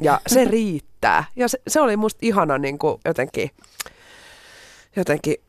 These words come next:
huomata, että mä riitin siellä pöydässä niiden kuuden muun kanssa. Et alun perin musta tuntui, että mä menin vähän semmosella pienellä tavallaan alemmuuskompleksilla, että kun ei ole soolo-urana, uralla, mä en ole tehnyt yhtä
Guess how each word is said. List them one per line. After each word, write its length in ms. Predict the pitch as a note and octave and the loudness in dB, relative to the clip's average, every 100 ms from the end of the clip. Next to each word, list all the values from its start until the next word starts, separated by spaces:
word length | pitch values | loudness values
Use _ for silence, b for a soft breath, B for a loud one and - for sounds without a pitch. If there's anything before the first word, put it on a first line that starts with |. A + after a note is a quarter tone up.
| E3 D#3 | -10 0
huomata, 500 | D3+ D#2 - - D#3+ | 2 2 -2 -4 -4
että 140 | - | 0
mä 120 | B3 | 2
riitin 480 | C#4+ D#4 C#4+ - F#3+ | 2 2 2 2 0
siellä 300 | F#3 F3+ F3 | 4 2 2
pöydässä 580 | - F3 D#3+ D#3 - - | 2 4 4 2 -6 -4
niiden 320 | D3+ D3 D#3+ | -2 -2 -2
kuuden 360 | F3 D#3+ D3+ D3+ | 0 0 2 0
muun 280 | D#3 D3+ C#3+ | 0 -2 0
kanssa. 500 | F#2+ A#2 E3 - - | 0 0 -2 -4 -4
Et 220 | - - - - | -6 -12 -16 -2
alun 220 | G3+ G3+ | 0 0
perin 240 | F#3 F#3+ G3+ | 0 -2 0
musta 220 | A3 A3 B3+ | -2 -2 -4
tuntui, 160 | A3+ | -2
että 140 | A3+ A#3+ | -2 0
mä 60 | |
menin 260 | B3 C4+ G#3+ | 2 2 2
vähän 200 | F3+ E3+ | 2 0
semmosella 480 | D#3+ D3 C#3+ D3 C#3+ | -2 -2 -2 -2 0
pienellä 500 | E3 C#3+ C#3+ C#3+ - - _ _ b b b b _ _ | 0 0 0 -4 -6 -8 _ _ b b b b _ _
tavallaan 480 | - E3 D3+ C#3 C#3 D3+ B B B B B B | -2 2 4 4 2 0 B B B B B B
alemmuuskompleksilla, 1120 | - F#3+ G3 G3 G3 - F#3+ F3 D#3+ - E3 D#3+ | 4 4 6 4 2 4 4 4 0 0 0 0
että 120 | - | 2
kun 100 | E3 | 2
ei 80 | E3 | 2
ole 60 | |
soolo-urana, 1080 | E3 G3 E3+ D#3 - - - E3+ E3 D3 C#3+ - - | 2 2 4 4 0 -8 -4 0 2 2 0 -2 -6
uralla, 440 | F3 E3 D3 C#3 | 0 2 2 2
mä 160 | D3 C#3 | 0 0
en 60 | |
ole 80 | D3+ | 0
tehnyt 280 | - D#3 D3 | 0 0 0
yhtä 280 | D3+ - C#3 | -4 -2 -2